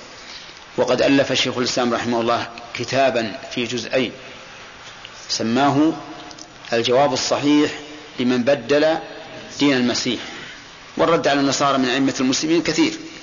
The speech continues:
ومن فوائد الآية الك-، الكريمة أنه يجب الحذر من أهل الباطل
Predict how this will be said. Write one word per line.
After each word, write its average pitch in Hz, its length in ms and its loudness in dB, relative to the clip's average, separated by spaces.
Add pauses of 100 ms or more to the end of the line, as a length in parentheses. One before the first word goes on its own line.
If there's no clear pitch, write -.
(1000)
ومن 139 300 6
فوائد 147 380 4
الآية 139 240 2
الك-، 127 280 -4 (120)
الكريمة 127 520 2 (1080)
أنه 123 480 2
يجب 139 400 4
الحذر 127 460 2 (1200)
من 120 140 0
أهل 117 200 -2
الباطل 117 460 0